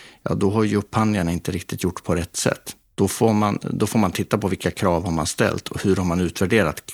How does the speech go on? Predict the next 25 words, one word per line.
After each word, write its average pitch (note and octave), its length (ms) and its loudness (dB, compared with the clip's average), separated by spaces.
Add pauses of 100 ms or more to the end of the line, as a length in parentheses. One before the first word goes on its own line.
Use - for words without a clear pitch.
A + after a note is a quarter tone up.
eh, E2+ 300 0
de E2+ 160 -2
här - 80 0
kraven - 560 0
och - 280 -6
hur F#2+ 100 6
har D#2+ 80 2
man D#2+ 180 0
genomfört D#2+ 500 0
upphandlingen. G#2 580 0 (440)
För F#2+ 80 0
att - 60 -6
det A2 80 4
är - 40 2
klart - 320 0
att - 320 -4
här G2 440 2
måste G2 360 0
man D#2 160 2
som - 140 -2
upphandlare D#2 460 0
kunna D2+ 220 0
göra D#2 260 2
upphandlingen E2 500 -2
bättre. - 300 -6